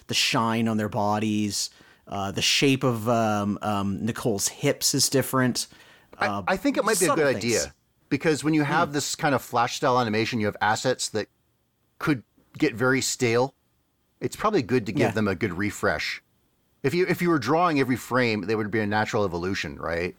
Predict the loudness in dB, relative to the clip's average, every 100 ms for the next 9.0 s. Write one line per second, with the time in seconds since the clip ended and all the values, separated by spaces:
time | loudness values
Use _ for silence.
0 | -8 0 2 2 -2 _ -2 0 0 -2
1 | -4 0 0 2 0 -2 -6 -10 _ _
2 | _ _ _ _ -4 -2 0 -4 -10 _
3 | _ _ _ _ _ _ _ -2 0 2
4 | 0 2 2 2 0 -2 -2 -4 -2 -2
5 | -2 -2 -2 -4 -4 -4 -4 -4 -6 _
6 | _ _ _ _ 0 0 0 0 0 -2
7 | -2 0 0 0 0 4 4 2 -2 -4
8 | 0 2 2 -4 -2 2 2 0 -4 -8